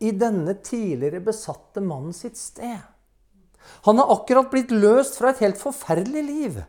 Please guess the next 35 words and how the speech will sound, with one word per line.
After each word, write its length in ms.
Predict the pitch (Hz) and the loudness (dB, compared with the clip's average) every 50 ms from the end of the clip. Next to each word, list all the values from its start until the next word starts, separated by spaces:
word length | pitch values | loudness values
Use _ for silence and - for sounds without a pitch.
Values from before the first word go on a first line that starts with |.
| _ _ _ _ - - - - _ - | _ _ _ _ -20 -20 -20 -20 _ 6
Han 140 | - 233 240 | 6 6 6
må 80 | 269 294 | 6 4
være 240 | 285 285 262 254 269 320 | 4 4 4 4 2 2
ekstremt 640 | - - - - - - 226 226 262 302 339 311 320 | 0 -4 -8 -8 -6 -2 0 2 2 2 0 0 0
letta 380 | 277 294 285 - - - 220 247 | -2 -2 -2 -2 0 2 2 4
og 80 | 277 226 214 | 4 4 4
glad 240 | 208 214 247 262 262 | 6 6 4 2 0
for 100 | - 277 | 0 -2
det 140 | 247 247 247 | -2 -2 -2
som 140 | 277 285 302 | -4 -6 -6
har 60 | 302 | -4
skjedd. 260 | - 311 311 311 311 - - - _ _ _ _ _ _ _ _ _ _ _ _ _ - _ - | -6 -6 -8 -8 -12 -18 -20 -20 _ _ _ _ _ _ _ _ _ _ _ _ _ -20 _ 2
Kanskje 360 | - 269 269 226 - 285 277 262 | 4 4 4 6 4 2 6 6
har 160 | 254 247 254 | 8 8 8
han 220 | 247 262 269 262 - - - | 6 4 2 2 -2 -6 -4
begynt 260 | - 254 254 247 214 277 | 0 0 2 2 2 0
å 60 | 269 | -2
tørre 380 | 269 - - 277 262 - 220 240 | 0 2 2 2 4 4 4 2
å 60 | 233 | 2
tenke 340 | - 277 294 262 214 - 240 | 2 -2 -2 -2 -2 -4 -6
på 140 | 226 277 - | -6 -6 -6
framtida. 600 | - - - 302 277 247 - - - 247 247 269 254 254 - - _ _ _ _ _ | -6 -4 -4 -2 -2 -2 -4 -8 -10 -10 -8 -8 -8 -10 -12 -18 _ _ _ _ _
Han 140 | - 247 277 | 0 2 2
har 60 | 269 | 2
begynt 200 | 254 294 269 - | 2 0 -2 -2
å 60 | 277 | 0
få 100 | - 285 269 - | 2 2 2 6
håp 560 | - 220 240 277 294 269 247 - - - - - - _ _ _ _ _ _ _ _ - | 6 8 8 8 6 4 2 -2 -8 -20 -20 -20 -20 _ _ _ _ _ _ _ _ 6
på 100 | - 247 | 8 10
alt 220 | 269 262 262 - | 10 8 8 6
han 100 | 262 269 | 2 2
skal 240 | 254 - - 254 254 | 2 2 2 2 4
gjøre. 460 | 240 254 269 285 269 240 214 208 262 269 - - - - _ _ _ _ _ _ _ _ _ _ _ _ _ _ _ _ - | 4 4 4 6 6 6 6 6 4 2 0 -4 -10 -20 _ _ _ _ _ _ _ _ _ _ _ _ _ _ _ _ -10
Men 140 | 240 226 | -6 -2
så 80 | - 277 | 0 0